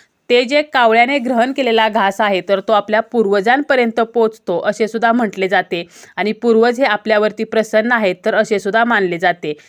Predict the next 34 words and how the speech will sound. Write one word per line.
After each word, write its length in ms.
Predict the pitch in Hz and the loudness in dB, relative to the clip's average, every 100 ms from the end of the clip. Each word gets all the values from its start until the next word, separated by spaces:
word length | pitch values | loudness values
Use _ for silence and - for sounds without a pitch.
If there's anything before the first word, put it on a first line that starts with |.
| _ | _
आणि 180 | 185 208 | -4 -2
जर 160 | 220 262 | -2 -2
ते 80 | 277 | -4
नाराज 420 | 254 226 196 190 202 | -2 0 0 0 -4
असतील, 360 | 208 208 170 | -6 -8 -4
तर 80 | 202 | -2
आपण 320 | 196 190 233 | -2 -2 -4
ठेवलेला 380 | 247 233 202 202 | -2 -2 0 0
घास 300 | 202 202 180 190 | 0 -2 -4 -2
जो 120 | 220 | -2
आहे, 180 | 214 180 | 0 0
तर 100 | 180 | -4
तो 140 | 175 196 | -6 -4
कावळा 440 | 208 185 185 240 294 - _ 190 | 0 2 2 0 -4 -18 _ -2
जो 80 | 226 | 0
आहे, 180 | 226 202 | 2 0
तर 100 | 220 | -4
तो 220 | 214 262 262 | -2 -4 -4
खात 260 | 254 220 | -4 -2
नाही, 240 | 220 202 175 | -2 -2 -2
तर 80 | 226 | -2
अशी 240 | 247 247 254 | -2 -2 -6
सुद्धा 260 | 254 233 | -2 0
मान्यता 440 | 233 214 185 170 165 | 2 0 -2 -2 -2
आहे. 220 | 160 151 - - _ | -4 -10 -14 -20 _
आता 200 | - 254 | -4 0
पुराणानुसार 720 | 254 262 233 240 269 269 269 269 | -2 0 0 2 0 0 0 0
पाहायला 340 | 254 226 220 | 2 2 2
गेलं, 280 | 220 220 196 | 2 0 0
तर 100 | 208 | -2
कावळ्याला 480 | 214 226 208 208 208 | -2 0 2 2 2
देवपुत्र 640 | 214 208 208 220 240 - | 2 2 2 0 -2 -2
म्हटले 340 | 269 269 196 190 | 0 0 -2 0
जाते. 360 | 185 180 170 | 0 0 -6